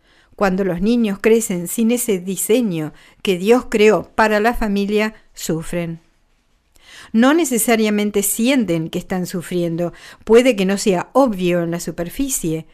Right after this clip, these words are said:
pero piénsalo así. ¿Cuántos de ellos no van a la iglesia? ¿Cuántos de ellos se criaron en la iglesia y dejaron de ir porque quieren solamente sus caprichos?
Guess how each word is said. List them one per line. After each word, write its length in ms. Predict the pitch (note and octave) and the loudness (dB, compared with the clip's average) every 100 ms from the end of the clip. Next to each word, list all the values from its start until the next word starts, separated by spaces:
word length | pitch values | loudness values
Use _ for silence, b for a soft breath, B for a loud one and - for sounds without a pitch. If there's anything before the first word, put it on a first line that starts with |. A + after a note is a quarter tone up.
| b b | b b
pero 280 | G#3 G3 F#3+ | 0 0 2
piénsalo 540 | A3 A3+ A3+ A3+ A3 | 2 2 0 0 0
así. 380 | G#3 - D#3 D3 _ _ b b b | -2 -4 -8 -10 _ _ b b b
¿Cuántos 460 | C4+ C#4+ B3 A3+ F#3+ | 2 4 2 0 2
de 80 | |
ellos 280 | A3 A3+ A3 | 2 2 -2
no 140 | G3 G3+ | 0 2
van 180 | G#3 | 2
a 80 | G3+ | 0
la 80 | F#3 | -2
iglesia? 600 | F3 E3+ F3 - F#3+ G3+ _ b b b - | -4 -4 -6 -4 -6 -6 _ b b b 0
¿Cuántos 400 | A3 G#3+ G#3+ F#3+ | 2 2 0 0
de 100 | G3 | 0
ellos 280 | A3+ G#3+ | 0 -4
se 140 | - F#3 | -4 -6
criaron 580 | E3+ F3+ G3 C4 B3+ A#3+ | -6 0 2 4 2 2
en 120 | A3+ | 2
la 80 | G#3 | 0
iglesia 540 | G#3+ C4 C4 B3+ A3 B B | 2 0 2 0 -2 B B
y 140 | G#3 | 0
dejaron 480 | G3 G3+ C4 C4+ B3 | 0 2 2 2 2
de 120 | G#3 | 2
ir 320 | A#3+ C4 D#3+ - b b b b | 2 2 -2 -10 b b b b
porque 380 | - G3 F3+ F3+ | 0 0 0 -4
quieren 480 | A#3+ A#3+ A#3+ A3+ A3 | 2 2 2 0 -4
solamente 640 | - - C4+ B3 A3+ A3+ | -8 -2 0 2 0 0
sus 220 | A3 F#3+ - | -4 -6 -6
caprichos? 680 | F3+ E3+ D#3 - F3+ - | -6 -6 -6 -6 -8 -10